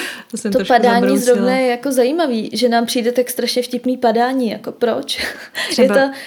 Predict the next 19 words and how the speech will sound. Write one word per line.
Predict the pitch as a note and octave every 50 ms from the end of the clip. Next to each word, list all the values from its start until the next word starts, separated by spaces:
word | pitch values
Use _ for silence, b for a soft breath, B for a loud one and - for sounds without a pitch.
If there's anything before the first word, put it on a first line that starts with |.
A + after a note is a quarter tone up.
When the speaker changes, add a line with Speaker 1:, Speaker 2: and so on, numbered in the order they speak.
| B B
Speaker 2:
ta, | - C4+ - - -
jako | B3+ B3+ B3+ D4
z | C4+
hlediska | C4 B3 A#3+ B3 B3+ - B3+ C4+
té | C4+ C#4+ C#4
logiky | C4+ B3 B3 B3 B3+ B3+ C4+ B3+
toho | C4 C4+ C4+ C4
humoru, | C4+ C4+ A#3+ A#3 A#3 A#3+ B3+ - -
asi | A#3 - B3+
to | B3 B3+
bude | A#3 B3+ B3+
tím, | B3+ - C4+ B3 B3
že | A#3+ B3+
je | B3
to | B3+ C4 B3+
nečekaný | B3 A#3+ A3+ A#3 - A#3+ - G#3+ G#3 G3 G3 F#3+
prostě, | F#3+ G3+ G3 F#3+ - - A3 G#3
že | - A3 A3
jako | A3 A3 A3 A#3 A#3 G#3+